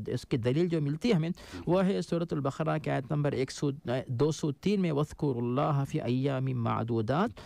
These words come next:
और सूरतुल हज के अंदर है आयत नंबर अट्ठाईस में कि "वयज़्कुरुस्मल्लाह फ़ी अय्यामिन मालूमात", और उसके बाद जो है तबरानी मुस्नद अहमद में हज़रत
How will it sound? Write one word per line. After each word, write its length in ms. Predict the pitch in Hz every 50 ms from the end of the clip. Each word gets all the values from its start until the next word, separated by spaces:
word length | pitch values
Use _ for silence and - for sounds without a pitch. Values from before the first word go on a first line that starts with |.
| - - - - - -
और 680 | 147 151 160 156 156 156 156 156 151 151 151 151 147 147
सूरतुल 480 | 139 - - 185 185 185 180 180 156 - -
हज 140 | 180 -
के 120 | - - 196
अंदर 240 | 180 180 175 170 160
है 180 | 156 175 175 175
आयत 400 | - 147 151 160 160 - - 160
नंबर 300 | 156 156 156 160 160 151
अट्ठाईस 500 | - 127 - - 160 170 180 175 - 147
में 140 | 139 147 147
कि 120 | - 139
"वयज़्कुरुस्मल्लाह 1120 | 139 135 147 156 151 - - - 156 147 147 - - 131 123 117 120 123 139 151 156 160
फ़ी 140 | 151 - 156
अय्यामिन 500 | - 123 131 131 139 139 139 135 127 123
मालूमात", 680 | 123 113 107 104 107 110 113 113 107 113 131 180 226 - - - - - - - - -
और 200 | 170 190 208 214
उसके 240 | - - - 214
बाद 240 | 190 185 185 190 180
जो 120 | 170 170 156
है 240 | 151 165 165 170 160
तबरानी 540 | 156 - - 151 151 151 165 170 170 175 170
मुस्नद 300 | 160 147 - 160 143 127
अहमद 340 | 127 127 147 147 147 156
में 80 | 151 147
हज़रत 420 | 131 139 135 147 143 139 147 -